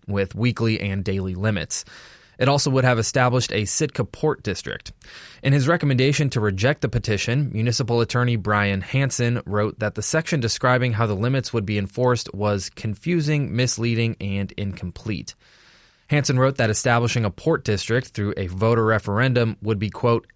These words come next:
"an inadmissible appropriation of a public asset," since the Assembly has authority over allocating public assets, including land. Hansen also said that the ordinance would usurp the Assembly and Planning Commission's authority over city zoning code.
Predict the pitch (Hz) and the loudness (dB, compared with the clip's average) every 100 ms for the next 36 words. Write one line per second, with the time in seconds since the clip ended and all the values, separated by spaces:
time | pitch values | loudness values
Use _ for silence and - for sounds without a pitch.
0 | - 101 - - 165 147 120 123 117 120 | -6 -6 -4 -2 0 2 2 0 2 2
1 | - - 127 123 110 123 131 123 - 104 | 0 -2 -2 0 2 2 2 -2 -2 -2
2 | 110 - 92 92 - 95 110 127 92 - | -2 -2 -6 -6 -4 0 2 2 -2 -4
3 | _ _ - - - _ - 107 98 104 | _ _ -20 -20 -20 _ -2 -2 -2 -2
4 | 98 135 127 117 113 - 98 - - - | 0 2 2 2 2 0 0 -2 -8 0
5 | 139 143 113 - 107 95 98 - 107 110 | 2 4 2 0 -4 -4 -4 0 0 0
6 | 107 104 95 - 95 92 98 117 - 110 | 0 0 -2 -4 -4 -4 0 0 0 0
7 | 104 - - 90 - 95 90 95 95 73 | -2 -6 -12 -10 -6 -6 -6 -4 -4 -4
8 | 67 - _ _ _ _ _ _ 180 180 | -8 -16 _ _ _ _ _ _ 0 2
9 | 165 156 156 147 151 143 131 127 127 127 | 4 2 2 0 2 2 0 -2 0 2
10 | 139 139 131 - 117 101 107 - - 160 | 2 2 0 0 -2 0 -2 -2 -2 -2
11 | - 123 117 - 143 143 143 117 101 - | 0 0 0 2 2 2 2 2 -2 -2
12 | 135 139 - 120 117 98 98 - 165 127 | 0 0 0 -2 -2 -4 -6 -2 0 2
13 | 107 110 - 107 110 - - 120 123 95 | 0 -2 -4 -2 -2 -2 0 0 0 -2
14 | 87 85 85 - 117 95 57 | -6 -8 -10 -4 -2 -2 -4